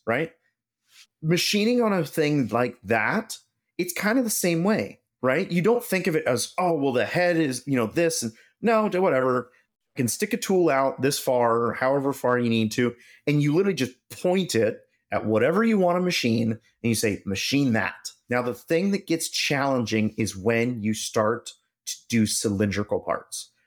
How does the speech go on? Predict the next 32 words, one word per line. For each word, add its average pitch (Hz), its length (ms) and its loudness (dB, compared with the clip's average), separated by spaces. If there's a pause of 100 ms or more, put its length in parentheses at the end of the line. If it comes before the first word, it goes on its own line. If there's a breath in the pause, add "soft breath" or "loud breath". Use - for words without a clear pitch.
(100)
right? 104 320 0
So, 127 180 0
or 131 340 0
parts 139 400 -4
that 123 120 0
you're 113 120 0
doing 113 200 0
five 110 280 -2
sides 107 240 0
of 98 60 -2
machining, 107 580 -2 (260 soft breath)
but 107 80 -4
now 113 140 0
you 151 180 0
have 135 200 -2
to 131 100 -4
have 110 180 -2
a 98 80 0
retract 135 580 -4
plane 104 380 -2 (240 soft breath)
for 120 140 -2
the 110 80 2
head 123 340 -2
to - 160 -2
unwind. 101 680 0 (120)
So 117 280 2
the 113 100 0
Zimmermann, 156 800 0 (100)
our 131 180 2
specific 123 520 -2
Zimmermann, 107 500 2 (280 soft breath)
it 131 120 -4